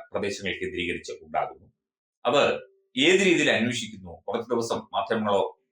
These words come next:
വല്ലതും ചർച്ച ചെയ്ത ശേഷം അതങ്ങ് മറക്കുകയാണ് പതിവ്. ഇതുമായി, ആ, ഇതിന്റെ അന്വേഷണം നടക്കുന്നു എന്ന് പറയുന്നു. അതിന്റെ റിപ്പോർട്ടുകളോ കാര്യങ്ങളോ മറ്റ് നടപടിക്രമങ്ങളോ ഈ വിഷയത്തിൽ ഉണ്ടായിട്ടുണ്ടോ, ഉണ്ടാകുന്നുണ്ടോ എന്നുള്ള കാര്യം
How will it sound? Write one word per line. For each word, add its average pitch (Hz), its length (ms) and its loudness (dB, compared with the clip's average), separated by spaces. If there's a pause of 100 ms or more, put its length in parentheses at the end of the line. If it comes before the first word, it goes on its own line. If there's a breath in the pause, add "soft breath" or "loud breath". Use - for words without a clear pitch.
വല്ലതും 98 280 -2
ചർച്ച 95 300 -2
ചെയ്ത 92 280 -6
ശേഷം 90 460 -6 (720)
അതങ്ങ് 127 240 4
മറക്കുകയാണ് 104 640 2
പതിവ്. 107 280 -4
ഇതുമായി, 156 380 6 (440)
ആ, - 20 6 (580)
ഇതിന്റെ 143 260 4
അന്വേഷണം 139 640 2 (120)
നടക്കുന്നു 123 380 2
എന്ന് 113 140 0
പറയുന്നു. 101 480 0
അതിന്റെ 139 280 4
റിപ്പോർട്ടുകളോ 123 640 6
കാര്യങ്ങളോ 101 560 2 (340 soft breath)
മറ്റ് 120 400 2
നടപടിക്രമങ്ങളോ 95 800 2
ഈ 110 160 0
വിഷയത്തിൽ - 640 -8
ഉണ്ടായിട്ടുണ്ടോ, 87 800 -2
ഉണ്ടാകുന്നുണ്ടോ 95 800 0 (680)
എന്നുള്ള 92 340 -4
കാര്യം 76 260 -4